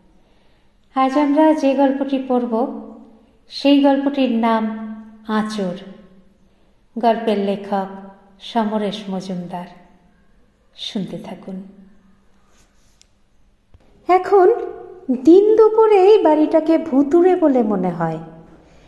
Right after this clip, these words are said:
এই বাড়ির শেষ অধিবাসী হরশঙ্কর রায় দুপুরবেলায় চিঠি পড়ছিলেন।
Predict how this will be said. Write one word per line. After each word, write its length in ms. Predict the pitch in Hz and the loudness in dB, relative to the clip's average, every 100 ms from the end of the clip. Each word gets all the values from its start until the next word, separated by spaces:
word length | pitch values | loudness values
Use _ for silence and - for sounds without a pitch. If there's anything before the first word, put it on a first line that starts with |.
| _ _ _ | _ _ _
এই 340 | 247 262 339 359 | 2 6 8 6
বাড়ির 400 | 254 240 247 254 | 6 2 2 0
শেষ 680 | - - 202 202 196 - | -2 0 2 2 -2 -4
অধিবাসী 680 | 196 190 190 190 185 185 190 | -4 -2 -2 0 0 0 -4
হরশঙ্কর 760 | 180 175 175 170 180 175 185 180 | -2 -2 -2 -4 -6 -4 -2 -2
রায় 280 | 175 185 160 156 - - - - _ | 0 -2 -2 -6 -16 -20 -20 -20 _
দুপুরবেলায় 720 | 165 190 190 285 392 403 403 - | -8 -6 -2 2 4 4 2 0
চিঠি 340 | 262 254 277 | -4 0 2
পড়ছিলেন। 760 | 247 185 - - 165 165 160 | 2 0 -4 -6 -4 -4 -6